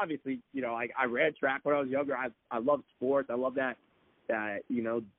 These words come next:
the idea of that race. And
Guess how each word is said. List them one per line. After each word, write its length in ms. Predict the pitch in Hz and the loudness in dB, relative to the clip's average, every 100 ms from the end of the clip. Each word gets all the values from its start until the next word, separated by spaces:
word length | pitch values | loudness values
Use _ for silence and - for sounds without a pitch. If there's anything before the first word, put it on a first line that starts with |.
| _ - | _ 2
the 120 | 127 | 6
idea 560 | 113 101 - 127 143 135 | 6 4 2 6 8 8
of 200 | 131 110 | 6 2
that 240 | 120 113 107 | 0 0 -2
race. 420 | 95 107 117 156 160 _ _ - | -2 0 2 2 -2 _ _ -4
And 440 | 117 113 110 101 | -2 0 0 -4